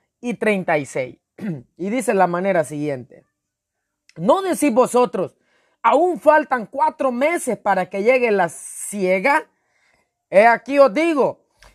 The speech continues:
alzad vuestros ojos y mirad los campos,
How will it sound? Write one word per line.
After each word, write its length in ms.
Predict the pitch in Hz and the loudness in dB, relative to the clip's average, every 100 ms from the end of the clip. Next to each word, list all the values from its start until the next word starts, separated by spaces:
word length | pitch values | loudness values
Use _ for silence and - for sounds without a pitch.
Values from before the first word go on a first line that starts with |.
| _ - | _ 0
alzad 600 | 240 233 - 294 320 320 | 2 2 0 6 6 4
vuestros 600 | 277 285 285 233 - 285 | 2 0 0 -6 -2 2
ojos 500 | 311 294 180 123 _ _ _ _ | 4 4 -2 -10 _ _ _ _
y 160 | 294 294 | -4 -4
mirad 420 | 269 262 277 302 | -2 -2 0 0
los 240 | 311 294 - | 2 2 2
campos, 760 | 294 302 311 226 196 127 | 2 2 2 -4 -10 -10